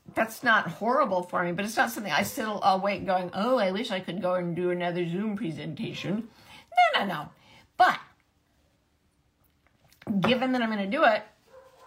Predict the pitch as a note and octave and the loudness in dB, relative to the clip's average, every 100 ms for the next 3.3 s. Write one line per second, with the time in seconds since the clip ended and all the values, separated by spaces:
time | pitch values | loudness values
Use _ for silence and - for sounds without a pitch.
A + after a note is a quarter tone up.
0 | - - - - E3+ F#3 F3 - A#3 A#3 | -20 -20 -16 -4 -2 -2 -2 4 4 4
1 | C#4+ D3+ F3 F#3+ A3 E3 D3 E3+ F#3 G#3+ | 2 -2 0 0 0 -4 -2 0 2 2
2 | G#3 F#3+ F#3 F3+ F#3+ D#3 - - - - | -2 -4 -4 -4 0 2 0 -4 -14 -10
3 | - B3+ - | 0 0 0